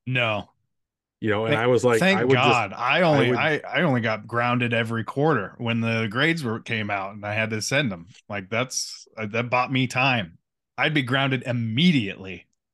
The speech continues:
Speaker 2: Right.
Speaker 1: if it were now.
Speaker 2: So, I mean, like, he's, and I was like, "Why do you respond to the emails?" And he's like, "Well, you have to, or they call your boss, and then the boss gives you shit."
Speaker 1: Sure.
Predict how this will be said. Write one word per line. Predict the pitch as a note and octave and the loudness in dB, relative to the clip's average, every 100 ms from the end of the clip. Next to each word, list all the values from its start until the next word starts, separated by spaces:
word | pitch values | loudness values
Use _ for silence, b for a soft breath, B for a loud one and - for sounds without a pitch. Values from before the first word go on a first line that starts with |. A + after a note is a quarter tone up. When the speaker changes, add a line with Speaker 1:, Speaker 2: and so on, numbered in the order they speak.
| - | -14
Speaker 2:
Right. | G2 F2+ - _ _ _ _ _ | -10 -10 -12 _ _ _ _ _
Speaker 1:
if | A#2+ A2+ | -6 -4
it | A2 | -4
were | A2 | -2
now. | A2 G#2 G2+ - _ _ _ _ _ _ _ _ _ | -2 -2 -4 -10 _ _ _ _ _ _ _ _ _
Speaker 2:
So, | - A#2 A2 | -4 -2 0
I | |
mean, | A2+ A2+ | -2 -2
like, | G#2+ G#2 F#2+ | -4 -6 -8
he's, | A#2+ A2 - | -10 -10 -12
and | G2 | -6
I | G#2 | -2
was | G#2 | 0
like, | F#2+ | 0
"Why | G2+ | -2
do | A2 | -2
you | A2 G2+ | -2 -4
respond | F#2+ - A2 G2+ G#2 | -6 -8 -6 -4 -4
to | F#2+ | -4
the | F2+ F2 G#2+ | -6 -8 -6
emails?" | C3+ - B2 | -6 -6 -10
And | G2 | -12
he's | F2+ | -10
like, | F#2 F#2 | -10 -6
"Well, | G#2 | -6
you | F2+ | -6
have | F#2 F2+ - | -8 -10 -10
to, | E2+ | -10
or | F2 | -10
they | E2+ | -10
call | F#2 E2+ | -10 -10
your | E2 | -10
boss, | E2+ E2+ F2 - | -12 -12 -14 -14
and | F2 | -14
then | F2 | -14
the | F2 | -12
boss | E2+ F2 - _ _ - | -10 -10 -14 _ _ -16
gives | F#2 E2+ - | -12 -12 -14
you | |
shit." | D#2+ F2+ E2+ - _ _ - | -12 -8 -8 -10 _ _ -12
Speaker 1:
Sure. | G#2+ F#2 | -10 -10